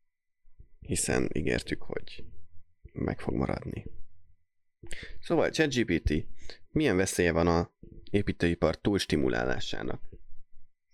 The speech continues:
Az építőipar túlstimulálása,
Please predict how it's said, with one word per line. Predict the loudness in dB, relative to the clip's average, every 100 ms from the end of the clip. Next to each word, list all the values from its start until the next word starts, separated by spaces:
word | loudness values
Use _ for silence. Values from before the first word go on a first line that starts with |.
| _ -20 -20 _ -14 -10 -6 -4
Az | 0
építőipar | 0 0 0 0 0 -4
túlstimulálása, | -2 -2 -2 -2 0 0 0 -2 -2 0 0 0